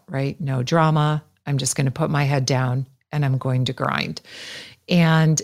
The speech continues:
it turned out that, uh, even though I consider myself to be extraordinarily stress hardy, it became too much and it started to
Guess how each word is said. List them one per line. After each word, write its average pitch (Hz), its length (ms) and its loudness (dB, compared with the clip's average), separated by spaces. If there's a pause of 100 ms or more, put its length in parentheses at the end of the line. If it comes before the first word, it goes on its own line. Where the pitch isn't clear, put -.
(120)
it 180 160 0
turned 196 300 4
out 160 300 4
that, 143 500 2
uh, 143 560 0 (720)
even 190 280 8
though 165 100 6
I 147 100 6
consider 147 480 2
myself 135 520 2
to - 120 0
be 135 400 2 (180)
extraordinarily 156 1300 0
stress 135 540 0
hardy, 185 680 -2 (680)
it 180 120 0
became 151 580 0
too 151 320 -4
much - 480 -4 (160)
and 156 200 0
it 147 140 -2
started 147 520 0
to 139 540 -2